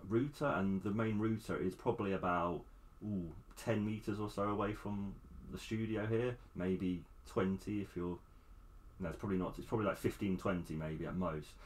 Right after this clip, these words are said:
but it's not that far away. And once you start going away from the router, the main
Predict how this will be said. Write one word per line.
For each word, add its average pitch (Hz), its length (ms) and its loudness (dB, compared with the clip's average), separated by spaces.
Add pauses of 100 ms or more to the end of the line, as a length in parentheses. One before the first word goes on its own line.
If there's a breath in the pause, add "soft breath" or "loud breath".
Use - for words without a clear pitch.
(260 loud breath)
but 101 180 2
it's 113 140 -2
not 127 320 4
that 113 200 6
far 107 300 6
away. 95 500 2
And 85 280 -2
once 113 200 2
you 113 60 -6
start 104 300 4
going 101 180 4
away 95 240 2
from 92 160 -2
the 85 80 0
router, 87 560 -2
the 87 60 -2
main 87 420 0